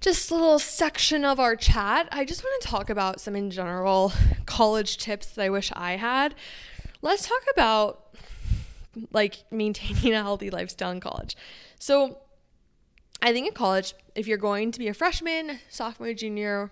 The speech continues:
senior, whatever, any grade, every single year, it feels like a fresh start. It feels like the world's your oyster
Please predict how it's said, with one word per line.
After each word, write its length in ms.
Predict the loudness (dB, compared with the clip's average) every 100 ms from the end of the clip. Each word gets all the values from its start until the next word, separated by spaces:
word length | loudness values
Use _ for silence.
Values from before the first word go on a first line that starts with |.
| -12
senior, 420 | -12 -8 -8 -8
whatever, 480 | -8 -8 -6 -6 -6
any 280 | -6 -6
grade, 320 | -6 -6 -6 -8 -16 -20 -20 -20 -20 _ -10
every 240 | -6 -6
single 340 | -6 -6 -4 -4
year, 460 | -2 -2 -2 -4 -8 -16 -20 -20 _ -12 -8
it 60 |
feels 180 | -2 0
like 120 | 0
a 60 | -6
fresh 320 | -6 -8 -8
start. 300 | -6 -6 -8 -16 -20 -20 -20 _ -20 -18 -8
It 100 | 0
feels 200 | 2 2
like 240 | 0 -2
the 140 | -4 -2
world's 300 | 0 0 -2
your 120 | -4
oyster 640 | -4 -4 -4 -4 -4 -8